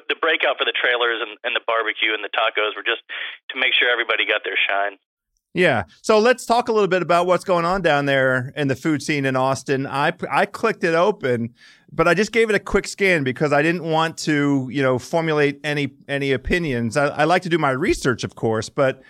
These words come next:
Speaker 2: I wanted to, to hear it live from you so I could react to it.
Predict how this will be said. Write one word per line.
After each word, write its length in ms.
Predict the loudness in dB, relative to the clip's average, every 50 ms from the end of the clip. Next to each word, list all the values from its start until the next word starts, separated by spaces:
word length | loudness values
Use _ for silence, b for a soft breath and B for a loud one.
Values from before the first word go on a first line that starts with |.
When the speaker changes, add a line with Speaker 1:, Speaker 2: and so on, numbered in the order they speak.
| B B B
Speaker 2:
I 80 | B 0
wanted 340 | 2 2 2 2 0 -2 -2
to, 220 | -2 -2 0 0 -2
to 200 | -4 -6 -8 -8
hear 420 | -8 -6 -2 -2 0 0 0 0
it 140 | -2 -2 -4
live 480 | -4 -2 -2 0 0 0 0 0 0
from 200 | -2 -6 -6 -4
you 200 | -2 -2 0 -2
so 160 | 0 0 0 0
I 40 |
could 160 | 0 0 -2 -4
react 380 | -2 0 0 0 0 0 -4 -6
to 180 | -4 -2 -2 -2
it. 200 | -2 -4 -6